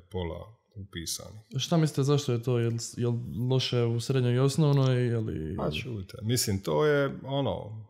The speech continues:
Speaker 1: nije lako studirati u području tehničkih znanosti, ali mislim, tako da, e, tu čekaju,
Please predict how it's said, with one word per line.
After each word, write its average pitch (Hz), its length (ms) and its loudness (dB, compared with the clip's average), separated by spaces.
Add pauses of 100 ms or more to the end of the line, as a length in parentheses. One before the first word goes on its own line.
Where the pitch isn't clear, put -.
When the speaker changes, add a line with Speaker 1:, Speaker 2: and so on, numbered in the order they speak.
(1200)
Speaker 1:
nije 113 200 2
lako 113 260 2
studirati 92 640 -2
u 92 60 -12
području 92 480 -6
tehničkih 87 440 -8
znanosti, 87 480 -10
ali 87 180 -6
mislim, 90 340 -8
tako 92 320 -10
da, 87 320 -4 (1200)
e, 95 380 -4 (380)
tu 95 300 -4 (140)
čekaju, 90 760 -6